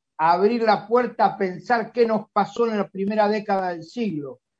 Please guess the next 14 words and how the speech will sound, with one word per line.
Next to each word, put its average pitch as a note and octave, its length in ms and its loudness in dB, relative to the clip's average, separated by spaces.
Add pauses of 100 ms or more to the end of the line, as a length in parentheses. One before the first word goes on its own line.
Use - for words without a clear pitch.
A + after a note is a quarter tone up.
(160)
a F#3 140 4
discutir G#3 720 -4
qué B3+ 260 -2
pasa A#3+ 360 2
con G#3 120 -4
la G3 80 2
relación F#3+ 480 -2
de G#3+ 80 0
los G3 140 0
movimientos G3 580 -4
populares G#3+ 540 -2
con G3 120 -6
los F#3 140 0
gobiernos, F3+ 720 -2